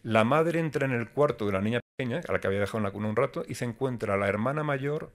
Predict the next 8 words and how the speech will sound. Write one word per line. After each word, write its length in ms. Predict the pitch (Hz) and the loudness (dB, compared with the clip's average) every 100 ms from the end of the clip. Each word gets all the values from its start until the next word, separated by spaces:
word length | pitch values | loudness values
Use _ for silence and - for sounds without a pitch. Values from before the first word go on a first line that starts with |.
| _ | _
con 200 | 113 117 | -2 -2
unas 240 | 135 - | -4 -8
tijeras. 500 | - 104 175 127 147 - - - - 415 480 480 - 392 370 _ _ _ _ _ - - - - | -12 -10 -10 -10 -12 -16 -20 -20 -20 -16 -16 -16 -20 -20 -20 _ _ _ _ _ -20 -20 -20 -20
Cas-, 260 | - 110 - - - 71 - - | -6 -6 -6 -18 -20 -18 -20 -16
eh, 100 | - - _ - - - - - - _ | -16 -16 _ -20 -20 -20 -20 -20 -20 _
con 100 | - | -2
lo 100 | 117 | 0
cual, 340 | 120 131 160 | 6 6 6